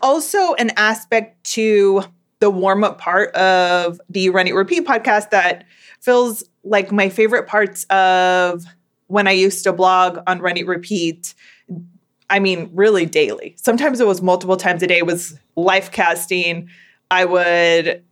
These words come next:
just check in in the morning after a run with what I ate for breakfast, sometimes after lunch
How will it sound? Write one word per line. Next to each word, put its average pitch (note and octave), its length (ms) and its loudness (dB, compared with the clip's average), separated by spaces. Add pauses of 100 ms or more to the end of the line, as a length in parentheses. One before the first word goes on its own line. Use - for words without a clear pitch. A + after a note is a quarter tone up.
(220)
just - 280 -10
check A3 240 -2
in A#3+ 140 0
in A#3 80 0
the A3+ 80 0
morning G#3 500 2
after F3 320 -2
a F#3+ 60 2
run G#3+ 560 0 (180)
with D#3+ 140 -10
what F3 140 -2
I F3 80 2
ate F3 80 -2
for F3 120 -4
breakfast, A3 640 0 (360)
sometimes F3 460 -4
after E3+ 280 0
lunch G#3+ 680 -2